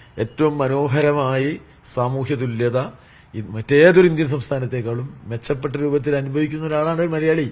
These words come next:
<clears throat> അതുകൊണ്ട് തന്നെ ആ മലയാളിക്ക് ഇതിനെ വിവേകപൂർവ്വവും വിവേചനപൂർവ്വവും തിരിച്ചറിയാൻ കഴിയും. അതിന്റെ അടിസ്ഥാനത്തിൽ ഇടതുപക്ഷ ജനാധിപത്യ മുന്നണിക്ക് ഒരു വോട്ട് ചെയ്യും.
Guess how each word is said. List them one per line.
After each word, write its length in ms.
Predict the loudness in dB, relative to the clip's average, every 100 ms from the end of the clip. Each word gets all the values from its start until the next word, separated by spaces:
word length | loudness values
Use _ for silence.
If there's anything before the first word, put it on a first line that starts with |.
| -8 -20 -20 -20 -20 -20 -2
<clears throat> 320 | 4 4 4
അതുകൊണ്ട് 320 | 0 -2 0 0
തന്നെ 260 | -2 -4 -6
ആ 160 | -4 -2
മലയാളിക്ക് 640 | 0 0 0 -2 -4 -6 -6
ഇതിനെ 260 | -6 -4 -2
വിവേകപൂർവ്വവും 800 | -2 -2 0 0 0 -2 -2 -2
വിവേചനപൂർവ്വവും 720 | -2 -2 -2 -2 -2 -2 -4
തിരിച്ചറിയാൻ 420 | -6 -6 -6 -8
കഴിയും. 180 | -10 -16 -20 -20 _ -8
അതിന്റെ 260 | -4 -2
അടിസ്ഥാനത്തിൽ 640 | -2 -4 -6 -6 -8 -12 -12 -12
ഇടതുപക്ഷ 440 | -6 -6 -6 -8
ജനാധിപത്യ 520 | -8 -6 -6 -6 -6
മുന്നണിക്ക് 280 | -8 -8 -8
ഒരു 120 | -8
വോട്ട് 260 | -8 -8 -6
ചെയ്യും. 180 | -8